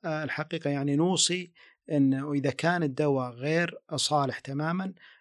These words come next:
أن يتم التأكد من إتلافه عن طريق، يعني، آه، طرق آمنة وفعالة، آه، نضمن أنه لا يصل هذا الدواء مثلا إلى أطفال أو يصل إلى فئات معينة قد، آه،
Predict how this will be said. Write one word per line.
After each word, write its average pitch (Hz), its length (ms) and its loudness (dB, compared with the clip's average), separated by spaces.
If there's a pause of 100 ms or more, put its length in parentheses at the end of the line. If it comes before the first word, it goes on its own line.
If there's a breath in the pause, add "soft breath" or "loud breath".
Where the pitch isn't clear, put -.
(120)
أن 147 80 6
يتم 180 400 2
التأكد 165 600 -4
من 160 180 0
إتلافه 147 600 -2
عن 139 180 -10
طريق، 139 440 -4
يعني، 139 400 -4
آه، 139 760 -6
طرق 160 520 4
آمنة 170 580 2
وفعالة، 135 1300 0 (360 soft breath)
آه، 139 400 -4
نضمن 156 480 0
أنه 143 340 2
لا 156 240 4
يصل 139 240 2
هذا 131 220 -4
الدواء 127 300 -4
مثلا 127 460 -6
إلى 123 380 -10 (360 soft breath)
أطفال 143 600 0
أو 135 160 -2
يصل 147 240 2
إلى 143 340 0
فئات 147 340 -2
معينة 143 400 0
قد، 139 280 -4 (420 soft breath)
آه، 131 320 -4